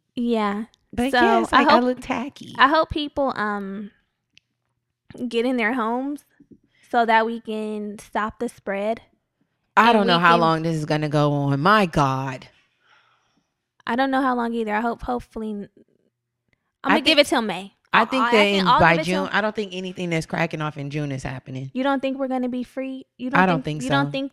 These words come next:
Speaker 1: um, it's gonna be lift, the ban, the mandate is gonna be lifted by May first?
Speaker 2: It's sticky. This time is going by so quickly. It's changing every day.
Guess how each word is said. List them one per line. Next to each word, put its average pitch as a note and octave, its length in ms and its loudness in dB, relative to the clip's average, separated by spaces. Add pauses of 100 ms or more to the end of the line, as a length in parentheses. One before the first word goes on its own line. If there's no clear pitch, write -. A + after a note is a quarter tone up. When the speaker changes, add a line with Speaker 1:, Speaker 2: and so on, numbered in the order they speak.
(100)
Speaker 1:
um, A#3+ 460 -4
it's A#3+ 140 -8
gonna B3 180 -6
be B3 140 -6
lift, A#3 300 -6
the A3 80 -8
ban, A#3 420 -6
the A3 100 -10
mandate A#3+ 440 -6
is A#3+ 100 -10
gonna A#3+ 180 -8
be A#3 120 -6
lifted A#3+ 340 -8
by A#3 140 -6
May A#3 200 -4
first? B3 380 -12 (800)
Speaker 2:
It's G3+ 460 -2
sticky. G3 380 -4
This C4+ 220 -2
time B3+ 340 -8
is G#3+ 120 -4
going G#3 200 -4
by F#3+ 180 0
so G#3+ 260 -2
quickly. A3+ 480 0
It's G3+ 120 0
changing G#3 540 -4
every F3+ 300 -2
day. D3+ 480 -4